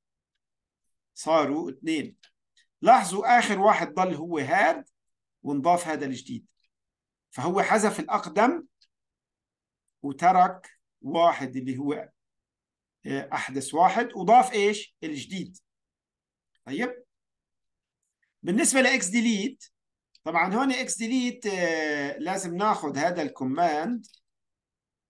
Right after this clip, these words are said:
وإلا ما راح يسوي شيء هون في هاي الحالة. لو جينا رن،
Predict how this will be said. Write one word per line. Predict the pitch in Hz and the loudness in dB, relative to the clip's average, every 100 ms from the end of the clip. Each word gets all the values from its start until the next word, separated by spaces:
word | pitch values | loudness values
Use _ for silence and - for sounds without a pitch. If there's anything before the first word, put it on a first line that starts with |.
| _ | _
وإلا | 139 175 180 175 180 | -6 -2 4 4 6
ما | 180 | 4
راح | 165 | 2
يسوي | 135 135 120 | 0 -6 -8
شيء | 113 120 | -8 -12
هون | 104 - | -14 -16
في | 120 | -16
هاي | |
الحالة. | 113 - - _ _ _ _ _ _ _ _ _ _ _ _ _ _ _ _ - - _ _ _ _ _ _ _ _ _ _ _ _ _ _ _ _ _ _ _ _ _ _ _ _ _ _ _ | -16 -18 -20 _ _ _ _ _ _ _ _ _ _ _ _ _ _ _ _ -20 -20 _ _ _ _ _ _ _ _ _ _ _ _ _ _ _ _ _ _ _ _ _ _ _ _ _ _ _
لو | 131 139 | -8 -6
جينا | 139 202 135 - _ _ _ _ _ _ _ _ _ - | -6 -6 -6 -8 _ _ _ _ _ _ _ _ _ -14
رن، | 127 180 | -10 -10